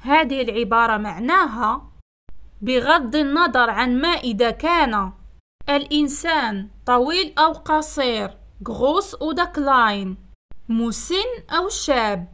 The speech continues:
alt oder jung، ذو شعر مجعد أو أملس،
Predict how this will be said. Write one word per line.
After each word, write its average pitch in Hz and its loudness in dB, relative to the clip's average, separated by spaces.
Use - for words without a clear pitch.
alt 311 2
oder 277 2
jung، 226 -2
ذو 294 -2
شعر 269 4
مجعد 240 2
أو 269 0
أملس، 247 -2